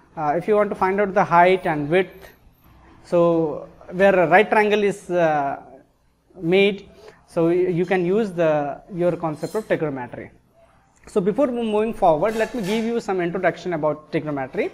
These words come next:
The word trigonometry is derived from the Greek word tri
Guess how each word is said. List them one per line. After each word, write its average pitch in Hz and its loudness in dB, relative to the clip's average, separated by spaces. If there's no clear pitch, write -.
The 190 6
word 220 4
trigonometry 269 0
is 185 2
derived 247 0
from 226 -6
the 226 0
Greek 208 -2
word 170 0
tri 170 2